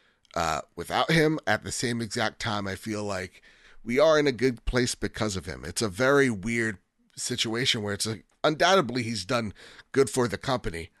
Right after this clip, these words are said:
I don't know how well he's done for me, you know? And again, probably incredibly entitled view of mine, but I'll, I'll own it. And that's my thoughts as the news is literally just breaking.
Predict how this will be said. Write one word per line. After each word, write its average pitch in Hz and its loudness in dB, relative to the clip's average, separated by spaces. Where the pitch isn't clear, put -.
I - 0
don't 185 2
know 131 4
how 113 0
well 104 -2
he's 92 -8
done 87 -10
for 95 -4
me, 82 -10
you 139 -6
know? 160 -2
And 143 -4
again, 131 0
probably 135 0
incredibly 123 0
entitled 117 -2
view 110 -8
of 85 -14
mine, 80 -10
but 98 2
I'll, 101 0
I'll 90 0
own 62 -12
it. - -20
And 71 -14
that's 104 0
my 104 2
thoughts 101 -2
as 113 0
the 107 -8
news 92 -10
is 92 -10
literally 87 -10
just - -8
breaking. - -14